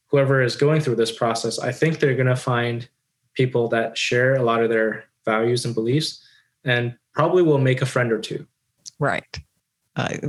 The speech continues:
Speaker 2: and that's already, that happens all the time. It's great. Okay. So l-, let's talk about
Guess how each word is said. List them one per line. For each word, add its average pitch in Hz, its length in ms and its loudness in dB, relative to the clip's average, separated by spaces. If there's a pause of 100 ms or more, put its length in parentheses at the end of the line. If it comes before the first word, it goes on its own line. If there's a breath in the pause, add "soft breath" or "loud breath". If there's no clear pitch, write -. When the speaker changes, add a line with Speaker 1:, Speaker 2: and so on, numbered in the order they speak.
(140)
Speaker 2:
and 165 180 0
that's 175 240 -2
already, 165 520 0
that 147 200 -2
happens 151 520 -2
all 147 180 0
the 139 80 -2
time. 131 520 -4
It's 147 200 -2
great. - 500 -4 (160)
Okay. 202 240 -2
So 180 240 -2
l-, 170 240 -2
let's 190 240 0
talk 196 220 -2
about 165 220 0